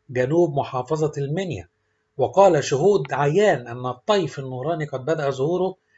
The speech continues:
في حوالي الساعة اتنين وتلت فجر صباح يوم الجمعة سبعتاشر يوليو ألفين وعشرين على مرأى ومسمع الجميع. ودي الصور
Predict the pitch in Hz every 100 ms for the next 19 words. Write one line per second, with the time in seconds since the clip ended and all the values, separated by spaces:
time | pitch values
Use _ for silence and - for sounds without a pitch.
0 | _ - 139 - 143 170 175 160 - -
1 | 175 180 170 170 135 131 151 185 156 135
2 | 180 185 180 - - _ _ _ _ -
3 | - 175 151 143 123 - _ - - 127
4 | 151 151 - 139 156 160 151 127 131 151
5 | 151 147 156 - _ _ _ _ _ _
6 | _ _ _ _ - 113 117 120 123 160
7 | 147 - 120 120 135 160 151 151 160 170
8 | 170 123 113 113 151 156 165 156 139 123
9 | 117 139 156 165 135 127 135 131 147 185
10 | 180 - 123 123 135 156 - - 139 143
11 | 156 139 - _ _ - 143 127 120 113
12 | 98 107 117 139 143 - 143 165 175